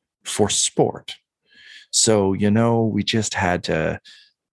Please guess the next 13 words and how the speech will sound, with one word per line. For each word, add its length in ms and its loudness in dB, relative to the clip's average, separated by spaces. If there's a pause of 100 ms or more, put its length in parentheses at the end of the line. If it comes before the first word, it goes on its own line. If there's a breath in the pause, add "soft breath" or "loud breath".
(420)
come 180 4
and 220 2
see 280 0
for 240 -2
ourselves. 600 -2
And, 240 -2
uh, 180 -4
unfortunately, 1160 0 (720 loud breath)
I 120 -2
gotta 320 2
tell 320 0
you, 140 0
I'm 420 -4